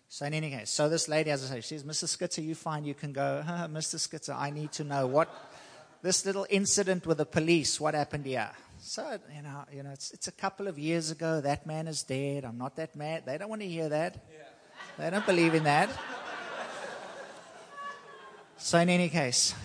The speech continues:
Speaker 1: so to make a long story short, then went to the police to look for the criminal record that I had because I was deported, I got kicked out of the country and all of that, all of that had gone. So when we went back and took that court paper,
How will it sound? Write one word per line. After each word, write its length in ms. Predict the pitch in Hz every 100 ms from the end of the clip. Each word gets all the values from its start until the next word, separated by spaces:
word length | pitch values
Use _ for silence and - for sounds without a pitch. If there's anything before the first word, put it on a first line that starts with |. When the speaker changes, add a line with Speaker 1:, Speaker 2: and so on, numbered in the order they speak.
| -
Speaker 1:
so 220 | - - 175
to 120 | 180
make 240 | 190 226
a 40 | 196
long 200 | 196 208
story 320 | - 208 190
short, 320 | - 208 202
then 140 | 175 151
went 160 | 175
to 100 | 208
the 100 | 190
police 440 | 180 170 170 175 -
to 80 |
look 160 | 160 170
for 160 | - 185
the 100 | 175
criminal 460 | - 185 185 185
record 420 | 160 160 - 170
that 140 | 156 156
I 60 |
had 300 | 151 156 156
because 320 | 151 - 156 156
I 60 |
was 200 | 160 156
deported, 680 | 160 - 160 160 156 160 151
I 80 | 117
got 220 | 113 -
kicked 240 | 151 -
out 100 | 151
of 80 | 151
the 100 | 147
country 380 | 143 147 147 147
and 100 | 135
all 200 | 131 139
of 60 | 135
that, 180 | 127 135
all 200 | 147 175
of 100 | 151
that 120 | 135
had 180 | 131 120
gone. 280 | 139 131 - _ _ _ _ _ _ _ _ _
So 220 | - 131
when 140 | 131
we 80 | 135
went 240 | 135 139 135
back 220 | 143 -
and 100 | 131
took 220 | - -
that 180 | 143 -
court 280 | - 175 -
paper, 360 | 127 117 -